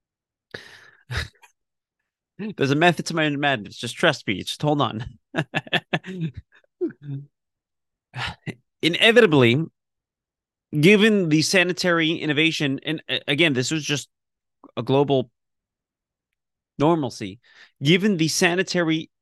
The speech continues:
standards, you're not gonna be as clean as we would be these days. Just the way it is. So the Talmud says, it brings a debate where somebody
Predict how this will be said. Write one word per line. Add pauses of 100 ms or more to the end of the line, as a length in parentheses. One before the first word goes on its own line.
(140)
standards, (680)
you're
not
gonna
be
as
clean
as
we
would
be
these
days. (880)
Just
the
way
it
is. (2000)
So
the
Talmud
says, (560)
it
brings
a
debate
where
somebody